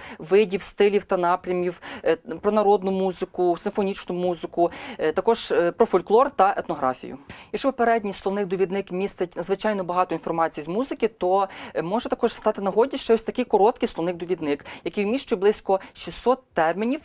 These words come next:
які відображають, е, музику та різні роди і стилі. А ось це видання насправді не книжка, а щоденник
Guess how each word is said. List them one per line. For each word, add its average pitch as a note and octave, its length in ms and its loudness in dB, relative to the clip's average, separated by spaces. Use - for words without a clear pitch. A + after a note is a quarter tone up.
які E3+ 200 -4
відображають, F#3+ 840 0
е, E3 140 -2
музику A3 440 -2
та E3+ 120 0
різні F#3+ 340 -2
роди D3+ 240 -2
і F3+ 100 -2
стилі. C3 400 -6
А D#3+ 120 2
ось D#3 180 0
це - 200 0
видання G#3 600 0
насправді F#3+ 500 0
не G3+ 120 0
книжка, D3+ 560 -4
а E3 100 2
щоденник G3 520 -2